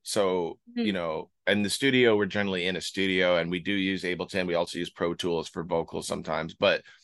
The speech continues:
Speaker 1: in general, when I play live, we use Ableton Live 'cause it allows
Speaker 2: I
Speaker 1: me to
Speaker 2: have
Speaker 1: launch it all. Oh, it's,
Speaker 2: Yeah.
Speaker 1: it's, it's, like, Ableton Live along with Setlist,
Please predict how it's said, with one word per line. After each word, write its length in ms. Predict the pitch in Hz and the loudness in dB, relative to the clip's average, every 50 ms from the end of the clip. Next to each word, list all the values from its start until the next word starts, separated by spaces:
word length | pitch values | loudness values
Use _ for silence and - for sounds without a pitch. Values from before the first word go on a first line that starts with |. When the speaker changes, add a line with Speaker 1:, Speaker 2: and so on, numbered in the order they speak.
| _ _ _ _ _ _ _ - | _ _ _ _ _ _ _ -6
Speaker 1:
in 140 | - 104 98 | -4 -2 0
general, 340 | 107 107 101 98 90 87 87 | 2 2 4 4 4 4 2
when 100 | 90 87 | 2 -2
I 80 | 87 | -4
play 180 | 85 - 104 87 | -2 -2 0 0
live, 340 | 82 82 80 82 82 80 92 | 2 2 2 2 0 -2 -2
we 100 | 87 78 | -4 -6
use 440 | 76 76 71 69 76 - - - _ - | -4 -6 -6 -6 -8 -10 -12 -14 _ -8
Ableton 360 | 71 - - - - - 90 | -8 -6 -6 -6 -6 -6 -4
Live 340 | 87 78 - - - - - | -2 0 0 0 -2 -2 -6
'cause 140 | - - | -10 -6
it 80 | - 67 | -4 -4
allows 320 | 62 - 57 55 58 - | -2 0 0 -2 -2 -2
Speaker 2:
I 40 | - | -4
Speaker 1:
me 80 | - - | -6 -6
to 80 | - | -4
Speaker 2:
have 40 | - | -4
Speaker 1:
launch 300 | 64 60 - 57 - - | -4 -6 -6 -8 -8 -10
it 80 | - 55 | -10 -8
all. 180 | 55 52 - _ _ _ _ _ _ _ _ _ _ _ _ - | -10 -10 -10 _ _ _ _ _ _ _ _ _ _ _ _ 2
Oh, 140 | - 131 127 | 4 6 8
it's, 320 | 113 107 156 147 - - - | 8 6 4 2 -2 -2 -2
Speaker 2:
Yeah. 80 | 110 | -2
Speaker 1:
it's, 280 | 117 95 - - - _ - | -4 -4 -6 -14 -12 _ -6
it's, 340 | 104 107 - - - - - | -6 -4 -2 -4 -4 -2 0
like, 220 | 90 80 73 - _ - _ _ _ _ _ _ _ _ _ _ _ - | 0 -2 -2 -4 _ -20 _ _ _ _ _ _ _ _ _ _ _ -2
Ableton 400 | 104 120 123 131 127 143 139 123 | 0 0 2 0 0 2 2 4
Live 260 | 117 110 107 104 110 110 | 6 6 6 6 6 4
along 300 | 110 107 107 101 101 101 | 4 4 4 2 2 2
with 160 | 101 92 - | 0 -2 -2
Setlist, 720 | - - 123 110 101 - 104 104 104 104 - - - | 0 4 4 4 4 4 2 2 2 2 -2 -10 -16